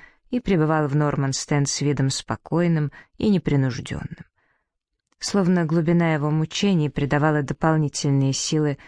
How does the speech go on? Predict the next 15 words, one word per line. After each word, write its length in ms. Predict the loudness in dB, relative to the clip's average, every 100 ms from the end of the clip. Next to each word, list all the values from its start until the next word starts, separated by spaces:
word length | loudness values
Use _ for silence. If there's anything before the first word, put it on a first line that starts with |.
| _
для 200 | -2 0
самоконтроля. 1000 | 0 0 0 0 0 -2 -2 -6 -8 -12 -20 _ _ _ _ -20 _ _ _ _ _ _ -2
Он 100 | 0
сам 300 | 0 0 0
поставил 480 | 0 0 0 0 0
перед 240 | -2 -4
собой 380 | -2 -2 0 0
задачу 600 | 0 0 -2 -2 -2 -4 -6 _ -4
сдерживать 640 | 0 0 0 -2 -4 -6
чувства 560 | -4 -4 -4 -4 -4 -4 _ _ -8
и 80 | -4
героически 800 | 0 2 2 -2 -6 -8 -6
с 140 | -4 0
ней 180 | 0 0
справлялся. 840 | -4 -4 -4 -4 -10 -12 -12 -14